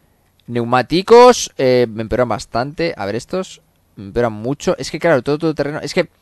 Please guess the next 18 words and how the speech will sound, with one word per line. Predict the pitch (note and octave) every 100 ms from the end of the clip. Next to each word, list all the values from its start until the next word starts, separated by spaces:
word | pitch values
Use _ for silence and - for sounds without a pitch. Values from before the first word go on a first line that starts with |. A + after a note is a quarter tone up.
| - - C3
en |
todoterreno | C3+ C#3 D3 E3 F3+
realmente | F3+ F3+ F3+ F#3+
no | F#3
necesitas | D3+ C3+ C3 B2+ A#2 A2+ - _ _ _ _ _ _ _ _
lo | B2+ B2 A2+
que | A2+
te | A2+
dan | A2 G#2 C2+ _ _ _ _
los | A2+ -
puntos | C3 A#2 B2+
estos | E3+ B2
como | - G2+
tal. | - E3 - - _ _ _ _ _ _ _ _ _ _ _ _ _ _ _ _ _ _ -
Eh, | G2+ A2 G#2 G2+ G2+ F#2+ G2 F#2 F2+ F2 E2 D2+ - -
estos | C3+ F3+
son | F#3 A#2
buenos, | G#2+ C3 G2+ D2+ C2 - - - -